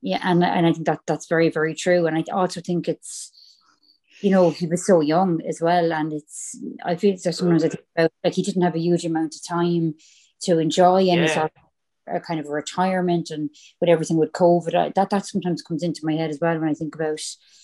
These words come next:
Speaker 1: uh, you know,
Speaker 2: Yeah,
Speaker 1: how he
Speaker 2: yeah.
Speaker 1: passed away. And, you know, it's, um,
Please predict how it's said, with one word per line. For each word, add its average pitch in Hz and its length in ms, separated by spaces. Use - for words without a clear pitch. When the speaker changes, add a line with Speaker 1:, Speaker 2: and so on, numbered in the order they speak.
Speaker 1:
uh, - 100
you - 280
know, 170 80
Speaker 2:
Yeah, 104 140
Speaker 1:
how 160 60
he 160 100
Speaker 2:
yeah. 104 100
Speaker 1:
passed - 120
away. 170 340
And, 156 180
you 180 120
know, 175 180
it's, - 380
um, 156 480